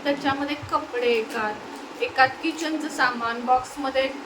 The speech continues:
अ, क्रॉकरी असेल आणि त्या सगळ्यावर अगदी प्रॉपर लिहिलं होतं की ह्याच्यात काय आहे, ह्याच्यात काय आहे. आणि त्या माणसांनी एक पाच सहा जण आलेली आणि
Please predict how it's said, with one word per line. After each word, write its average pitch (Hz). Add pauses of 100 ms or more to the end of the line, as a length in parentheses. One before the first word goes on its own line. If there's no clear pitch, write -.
अ, 214
क्रॉकरी 277
असेल 277
आणि 277
त्या 294
सगळ्यावर 294
अगदी 311
प्रॉपर 285
लिहिलं 311
होतं 311
की 262
ह्याच्यात 285 (200)
काय 285
आहे, 269
ह्याच्यात 262
काय 269
आहे. 254 (520)
आणि 285
त्या 339
माणसांनी 330
एक 330 (220)
पाच 302
सहा 330
जण 320
आलेली 302
आणि 294